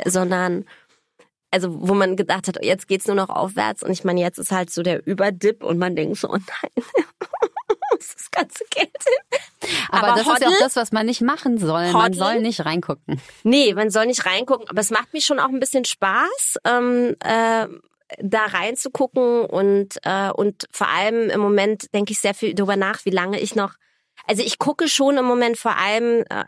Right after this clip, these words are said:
Speaker 1: ähm, weil ich wissen will, also weil ich glaube, es noch mal, noch mal mehr dippt und ich gerade ein Gefühl dafür kriegen möchte, wann so, wann so der Ultra-Dip
Speaker 2: Mhm.
Speaker 1: erreicht ist. Ich glaube ja daran, dass er so im März kommt.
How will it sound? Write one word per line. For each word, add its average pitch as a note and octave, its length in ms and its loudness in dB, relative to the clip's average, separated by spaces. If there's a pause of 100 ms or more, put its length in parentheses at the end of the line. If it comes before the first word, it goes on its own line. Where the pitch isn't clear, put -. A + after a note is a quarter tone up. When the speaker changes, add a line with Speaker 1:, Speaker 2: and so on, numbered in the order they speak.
Speaker 1:
ähm, G3+ 540 0
weil G3+ 320 -2
ich G3 300 -4
wissen A3+ 320 2
will, A3 340 4
also F#3+ 160 -2
weil G3 140 0
ich G3 140 -10
glaube, G3 260 2
es - 160 -2
noch G#3 160 2
mal, F#3+ 420 0
noch G3 140 2
mal F#3 160 2
mehr F#3+ 200 4
dippt - 420 -2 (680)
und G#3 100 2
ich G#3 140 -2
gerade G3+ 240 0
ein A3 80 2
Gefühl G#3 320 0
dafür B3+ 280 0 (140)
kriegen C4 380 2
möchte, C4+ 540 2
wann G3+ 180 2
so, G3+ 420 2
wann G3 160 0
so G3+ 140 0
der F#3+ 400 0
Ultra-Dip A3+ 680 2
Speaker 2:
Mhm. F#3+ 60 0
Speaker 1:
erreicht B3+ 500 -2
ist. - 220 -2
Ich - 140 -6
glaube G3+ 680 2
ja F#3+ 240 2
daran, F#3 300 0
dass G3 180 0
er G3 100 2
so F#3 160 2
im F3 120 4
März F#3 400 0
kommt. E4+ 460 2